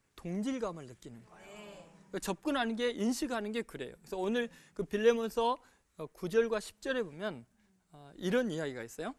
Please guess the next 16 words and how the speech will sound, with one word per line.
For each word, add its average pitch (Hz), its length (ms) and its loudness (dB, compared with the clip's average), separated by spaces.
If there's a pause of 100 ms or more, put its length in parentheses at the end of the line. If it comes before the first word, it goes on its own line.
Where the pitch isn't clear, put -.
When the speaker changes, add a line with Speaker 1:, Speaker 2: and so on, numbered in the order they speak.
(460)
Speaker 1:
"갇힌 - 580 -4
자 202 200 4
되어 143 400 -2 (320)
갇힌 254 580 -4
중에서 220 320 0
낳은 185 480 -4
아들 151 340 -4 (180)
오네시모를, 139 840 -4 (1040)
어, 127 500 -16 (480)
위하여서." 143 720 0
이렇게 170 240 -2
이야기하거든요. 127 400 -6
근데 208 300 0 (720)
자기를 285 400 0
표현할 277 380 -6
때요, 196 400 0